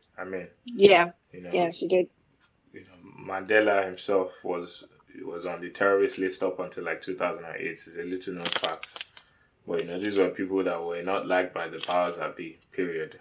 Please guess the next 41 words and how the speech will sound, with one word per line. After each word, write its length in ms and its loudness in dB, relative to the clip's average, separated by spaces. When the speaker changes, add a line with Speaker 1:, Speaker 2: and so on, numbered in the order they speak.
Speaker 1:
And 280 -10
to 160 -8
Speaker 2:
Right. 200 4
Speaker 1:
stand 400 6
up 160 0
against 480 -6
that, 280 -10
you 80 -18
know, 80 -16
was 80 -20
just 260 -8
incredible. 680 -14
And, 540 -20
um, 40 -16
Speaker 2:
Right. 200 4
And 140 12
she 100 12
was 140 12
never 240 12
portrayed 400 12
well. 360 12
I, 60 10
Speaker 1:
She 200 10
Speaker 2:
in 60 8
that 80 8
Speaker 1:
definitely 60 8
Speaker 2:
movie 220 12
Speaker 1:
disagree. 60 8
Speaker 2:
that 160 12
they 100 12
did 220 12
of 180 12
them, 300 12
she, 240 12
Speaker 1:
Oh, 60 -2
Speaker 2:
she, 260 6
she 180 6
was 200 12
Speaker 1:
really? 120 -2
Speaker 2:
never 380 12
captured. 560 12